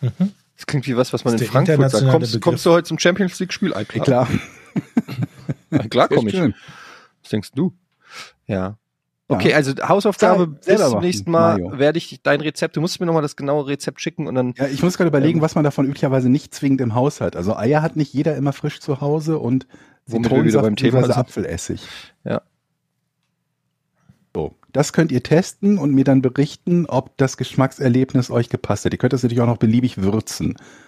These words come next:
Speaker 3: Das habe ich jetzt nicht, also ich habe Salz und Pfeffer dran getan, aber es gibt dann Leute, die noch so Chili-Pulver dazu tun
Speaker 2: Zucker
Speaker 3: oder
Speaker 2: habe
Speaker 3: so.
Speaker 2: ich auch mal gehört.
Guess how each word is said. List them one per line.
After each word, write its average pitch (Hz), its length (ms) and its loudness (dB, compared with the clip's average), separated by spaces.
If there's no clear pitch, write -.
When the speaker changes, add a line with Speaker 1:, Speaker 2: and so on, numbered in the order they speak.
Speaker 3:
Das - 80 -12
habe 120 100 2
ich 113 40 2
jetzt 107 180 -2
nicht, 110 200 -2
also 90 120 -2
ich - 60 -4
habe 107 140 -4
Salz 101 240 2
und 98 100 -2
Pfeffer 110 180 -2
dran 80 160 0
getan, 92 360 0
aber 95 100 -2
es 90 100 -8
gibt - 140 -4
dann 98 80 2
Leute, 95 160 0
die 92 60 -2
noch 87 140 -2
so - 140 -6
Chili-Pulver 120 720 0
dazu 110 320 -4
tun 110 220 -6
Speaker 2:
Zucker 107 160 0
Speaker 3:
oder - 140 2
Speaker 2:
habe 110 120 0
Speaker 3:
so. 104 60 -2
Speaker 2:
ich 113 60 -4
auch 151 80 0
mal 165 120 2
gehört. 101 360 -6